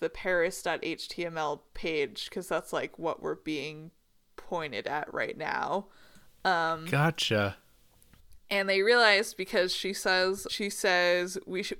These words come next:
Speaker 1: we would have danced slash we will always have slash Paris."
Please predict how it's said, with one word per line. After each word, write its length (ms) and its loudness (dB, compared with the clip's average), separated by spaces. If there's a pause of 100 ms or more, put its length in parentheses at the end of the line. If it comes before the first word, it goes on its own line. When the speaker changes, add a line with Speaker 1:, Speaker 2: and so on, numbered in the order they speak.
(100)
Speaker 1:
we 160 -2
would 160 2
have 220 0
danced 640 2
slash 640 0
we 120 -2
will 120 4
always 420 0
have 360 4
slash 500 0
Paris." 580 2